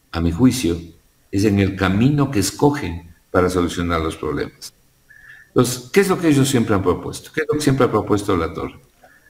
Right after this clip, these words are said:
Subamos la edad de jubilación de los afiliados. Esa es una propuesta que siempre ha hecho. Ya me referiré, me referiré luego a la privatización tipo Chile, ¿no?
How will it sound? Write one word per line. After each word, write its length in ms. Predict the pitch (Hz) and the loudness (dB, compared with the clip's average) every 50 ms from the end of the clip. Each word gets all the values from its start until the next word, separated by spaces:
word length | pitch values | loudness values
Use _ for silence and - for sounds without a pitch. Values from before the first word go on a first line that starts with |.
| _ _ _ | _ _ _
Subamos 500 | - 120 113 117 131 143 147 151 135 113 | 0 2 4 4 4 2 2 0 0 0
la 80 | 117 117 | 0 2
edad 260 | 110 113 123 131 127 | 2 2 2 0 0
de 80 | 127 | -2
jubilación 600 | 110 117 113 107 110 104 104 98 95 110 117 117 | -4 -4 -4 -4 -2 -2 -2 -2 0 0 0 0
de 80 | 117 113 | 2 2
los 160 | 104 101 95 | 2 2 2
afiliados. 800 | 92 90 87 90 90 85 87 87 80 80 - - - - - _ _ _ _ _ | 2 0 0 -2 0 2 2 2 2 -2 -6 -12 -14 -16 -18 _ _ _ _ _
Esa 240 | - 92 90 - 98 | -8 -6 -2 0 0
es 100 | 95 87 | 2 2
una 400 | 98 101 101 90 78 - - - - - - _ _ - | 2 2 2 2 0 -2 -6 -12 -20 -20 -20 _ _ 0
propuesta 420 | 98 98 98 104 110 107 - 107 | 0 2 2 0 -2 0 -2 -2
que 140 | 90 - 92 | -2 -2 -4
siempre 380 | 85 - 98 95 98 92 82 78 | -2 0 0 0 0 0 -2 -2
ha 80 | 76 | -4
hecho. 260 | - - - - - - - - _ _ _ _ _ _ _ _ _ _ _ _ _ _ _ _ _ _ _ _ _ - | -6 -10 -12 -16 -16 -16 -20 -20 _ _ _ _ _ _ _ _ _ _ _ _ _ _ _ _ _ _ _ _ _ -4
Ya 160 | 76 - - | 0 2 4
me 100 | 113 123 | 4 4
referiré, 720 | 120 120 104 107 101 98 101 98 95 104 107 104 101 - - | 4 4 4 4 2 2 2 2 2 2 0 0 -2 -4 -4
me 80 | 90 87 | -4 -4
referiré 500 | 87 87 87 85 85 85 85 92 104 101 | 0 0 2 2 2 2 2 2 2 2
luego 260 | 98 104 107 107 107 | 4 2 2 4 2
a 40 | 95 | 2
la 120 | 87 82 - | 2 0 0
privatización 920 | 87 85 80 80 80 - 80 - - 82 - - 98 107 107 104 98 95 | -2 -2 -2 -2 -4 -6 -8 -8 -6 -6 -2 0 0 0 0 0 -2 -4
tipo 280 | - - 143 - 82 78 | -4 -4 -4 -4 -4 -6
Chile, 340 | - - - 76 73 73 73 | -2 0 2 2 2 2 -2
¿no? 180 | 73 76 73 | -4 -6 -10